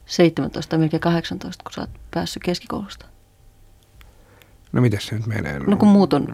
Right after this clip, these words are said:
Speaker 1: sellaisia melkein kuusitoista.
Speaker 2: Mm, niin kai joo.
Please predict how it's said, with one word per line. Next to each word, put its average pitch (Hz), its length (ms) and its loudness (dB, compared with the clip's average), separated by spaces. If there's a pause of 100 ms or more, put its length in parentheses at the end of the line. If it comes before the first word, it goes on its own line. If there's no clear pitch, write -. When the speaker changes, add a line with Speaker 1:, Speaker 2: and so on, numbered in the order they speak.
Speaker 1:
sellaisia 151 320 2
melkein 147 280 2
kuusitoista. 151 560 -4 (520)
Speaker 2:
Mm, - 240 -8 (760)
niin 117 240 4
kai 104 280 2
joo. 98 260 -2